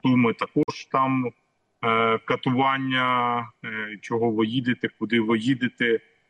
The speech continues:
перевірки, буває і по п'ять днів. І, звичайно, люди переживають, але буває і швидше. Е,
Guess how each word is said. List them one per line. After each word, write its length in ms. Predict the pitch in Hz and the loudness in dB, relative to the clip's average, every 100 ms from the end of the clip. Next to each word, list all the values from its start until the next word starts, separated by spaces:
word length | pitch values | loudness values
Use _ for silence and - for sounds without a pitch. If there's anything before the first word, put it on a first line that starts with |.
| _ | _
перевірки, 880 | 127 120 117 135 139 - 120 117 107 - _ - | 0 2 2 2 0 -2 -2 0 -2 -6 _ -10
буває 400 | 113 107 120 113 | -6 0 2 2
і 40 | |
по 120 | 113 110 | 0 -2
п'ять 320 | 123 135 120 - | -2 -2 -2 -4
днів. 220 | 120 107 - _ _ _ _ | -2 -2 -8 _ _ _ _
І, 80 | 120 | -12
звичайно, 440 | 107 113 143 131 120 | -6 -2 0 0 2
люди 260 | 120 113 | 0 0
переживають, 600 | - 113 113 135 151 139 | -2 -2 0 2 2 2
але 180 | 117 147 | 0 0
буває 460 | 120 120 131 127 120 | -2 -2 0 0 -2
і 40 | |
швидше. 540 | - 143 156 - - | -4 -2 -2 -4 -2
Е, 120 | 120 | -2